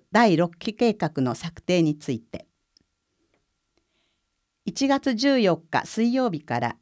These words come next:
二月十二日木曜日まで。内容は、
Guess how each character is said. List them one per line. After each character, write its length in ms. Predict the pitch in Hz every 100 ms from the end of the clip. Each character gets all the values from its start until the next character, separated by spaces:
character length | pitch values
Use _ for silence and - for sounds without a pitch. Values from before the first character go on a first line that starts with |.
| -
二 140 | 180
月 360 | 240 254 240 196
十 220 | 170 247 247
二 140 | 233
日 360 | 220 208 - 170
木 280 | 170 170 226
曜 160 | 226 180
日 140 | 127
ま 140 | 120
で。 180 | 113 - _ _ _ _ _ _ _ _ _ _ _ _ -
内 280 | 208 240 240
容 220 | 233 233
は、 200 | 226